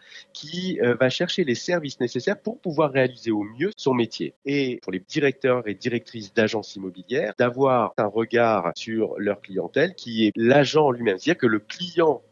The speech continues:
de celui qui détient l'agence est l'agent et que cet agent a comme client des acquéreurs et des vendeurs. Cet agent qui est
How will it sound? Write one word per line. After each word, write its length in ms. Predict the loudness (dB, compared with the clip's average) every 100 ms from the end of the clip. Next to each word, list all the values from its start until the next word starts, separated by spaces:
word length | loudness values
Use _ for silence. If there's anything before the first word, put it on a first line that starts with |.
| _ _
de 80 | -14
celui 240 | -4 -4 -6
qui 100 | -4
détient 320 | -4 0 2
l'agence 380 | 2 2 -2 2
est 140 | 4
l'agent 480 | 6 4 2 -2 -2
et 120 | 0 2
que 100 | 2
cet 260 | 0 2
agent 380 | 2 2 0 -2 -2
a 160 | -2
comme 260 | 0 -2 -2
client 320 | -10 -6 -4
des 160 | -4 -6
acquéreurs 400 | -6 -6 -6 -6
et 40 |
des 100 | -8
vendeurs. 420 | -8 -8 -10 -16 _ _ _ _ _
Cet 280 | -8 -4 0
agent 320 | 0 2 0
qui 140 | 0 -2
est 200 | -2